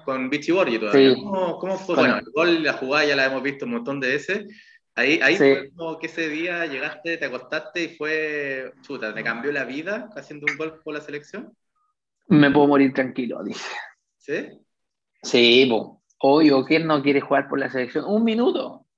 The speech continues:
Speaker 1: Un minuto que sea.
Speaker 2: Pregúntale a cualquier jugador que no quiera jugar por la selección, un minuto que sea, debutar por la adulta. Y me tocó hacer un gol. Entonces, no, eh, fue un, la sensación máxima para un jugador.
Speaker 1: Ahora, ahora ya prescribió. ¿A qué hora te acostaste esa noche, más o menos?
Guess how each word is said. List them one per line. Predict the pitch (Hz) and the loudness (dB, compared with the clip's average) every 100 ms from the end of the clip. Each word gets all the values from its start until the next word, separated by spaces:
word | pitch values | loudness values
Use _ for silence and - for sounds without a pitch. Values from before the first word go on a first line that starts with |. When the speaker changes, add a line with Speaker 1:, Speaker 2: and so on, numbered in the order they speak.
| _ | _
Speaker 1:
Un | 131 | -12
minuto | 147 139 110 | -10 -8 -8
que | 98 | -8
sea. | 139 | -8
Speaker 2:
Pregúntale | 165 170 170 | -6 -2 0
a | |
cualquier | 156 147 170 | -2 -2 -4
jugador | 175 165 165 185 185 _ _ _ _ | 0 2 0 -2 -8 _ _ _ _
que | 151 | -16
no | 151 | -12
quiera | 151 156 | -6 -4
jugar | 156 151 | 0 0
por | 151 | 0
la | 147 | -2
selección, | 143 139 - - | -2 -8 -10 -10
un | 156 160 | -6 -6
minuto | 160 156 160 147 | -2 -2 0 2
que | 139 | 0
sea, | 143 147 151 151 | 2 2 4 4
debutar | 147 135 147 147 | 4 2 0 -4
por | 147 | -2
la | 139 | 0
adulta. | 135 151 147 175 196 _ _ _ _ _ _ _ _ - | 0 -6 -4 -4 -4 _ _ _ _ _ _ _ _ -10
Y | - 135 | -6 -2
me | 131 | 0
tocó | 120 120 135 | -2 0 -2
hacer | 139 131 | -2 -4
un | 123 | -2
gol. | - 127 123 | -2 -2 -4
Entonces, | 120 147 135 135 | -6 -6 -2 0
no, | 127 135 156 143 | 2 4 6 4
eh, | 139 - 98 - | 2 -4 -8 -4
fue | 139 131 | -2 -2
un, | 131 127 | -6 -10
la | - 117 | -6 -6
sensación | 127 117 117 139 131 | -6 -6 0 0 2
máxima | 139 151 - 151 147 | 2 0 0 0 0
para | 135 | -2
un | _ | _
jugador. | - 135 143 _ _ _ _ _ _ _ | -6 -4 -4 _ _ _ _ _ _ _
Speaker 1:
Ahora, | 135 156 | -10 -6
ahora | 156 185 | -4 -2
ya | 185 | -2
prescribió. | 180 180 165 131 | -4 -6 -4 -2
¿A | 127 139 | -2 -4
qué | 196 | -4
hora | 240 | -4
te | 233 | -4
acostaste | 196 - 143 123 | -8 -8 -10 -10
esa | 117 | -12
noche, | 104 101 107 | -14 -14 -16
más | 101 | -16
o | 95 | -16
menos? | 90 87 | -20 -20